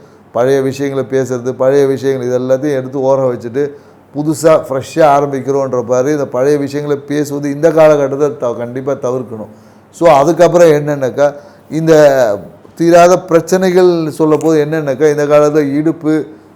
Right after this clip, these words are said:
இந்த முதுகுத்தண்டு பிரச்சனை, இல்ல என்னன்னாக்கா, இந்த ஆசனவாய் பிரச்சனை, இந்த கால-, இந்த விஷயங்கள் எல்லாமே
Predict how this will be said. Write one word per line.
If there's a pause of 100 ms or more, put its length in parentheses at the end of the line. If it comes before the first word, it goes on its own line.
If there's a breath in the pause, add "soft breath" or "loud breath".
இந்த
முதுகுத்தண்டு
பிரச்சனை,
இல்ல
என்னன்னாக்கா,
இந்த
ஆசனவாய்
பிரச்சனை,
இந்த
கால-,
இந்த
விஷயங்கள்
எல்லாமே